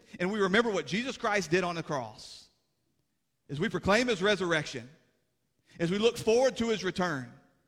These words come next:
as we thank him for this body that he has built, that he has joined us together to, at the same time we know that he meets us here and he nourishes us. Spiritually, he nourishes us.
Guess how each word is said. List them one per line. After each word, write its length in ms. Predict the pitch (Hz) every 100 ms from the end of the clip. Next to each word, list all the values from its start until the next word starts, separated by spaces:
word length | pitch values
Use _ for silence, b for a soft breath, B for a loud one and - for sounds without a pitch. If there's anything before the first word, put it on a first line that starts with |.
| _ b b
as 80 | 175
we 80 | 190
thank 260 | - 226 247
him 140 | 254
for 80 | 240
this 160 | 208
body 560 | 151 156 190 185 123 127 - 147
that 100 | 165
he 100 | 196
has 180 | 170
built, 480 | 127 165 117 - - _
that 100 | 147
he 60 | 170
has 100 | 151
joined 260 | 160 190
us 100 | 180
together 340 | 180 160 165 147
to, 260 | 147 110 - _ B B
at 60 | -
the 80 | 185
same 300 | - 214 233
time 240 | 214 214
we 80 | 208
know 120 | 202
that 120 | 190
he 100 | 185
meets 300 | 160 190 202
us 120 | 190 -
here 400 | 160 151 151 B B
and 120 | 151
he 80 | 156
nourishes 500 | 143 165 160 139 120
us. 380 | 110 120 - - _ b
Spiritually, 600 | - - 208 226 220 214
he 120 | 190 180
nourishes 520 | 170 175 147 143 127
us. 360 | 104 - -